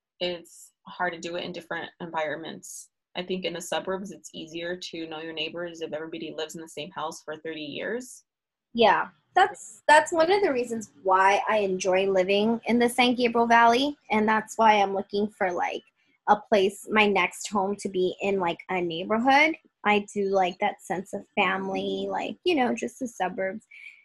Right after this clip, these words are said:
Speaker 2: And I agree, like, my neighbor to the right of me, um,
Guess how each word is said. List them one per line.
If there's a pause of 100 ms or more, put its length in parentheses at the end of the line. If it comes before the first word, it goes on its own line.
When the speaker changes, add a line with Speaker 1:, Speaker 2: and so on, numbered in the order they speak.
(180)
Speaker 2:
And
I
agree,
like,
my
neighbor (180)
to
the (100)
right (160)
of
me, (120)
um,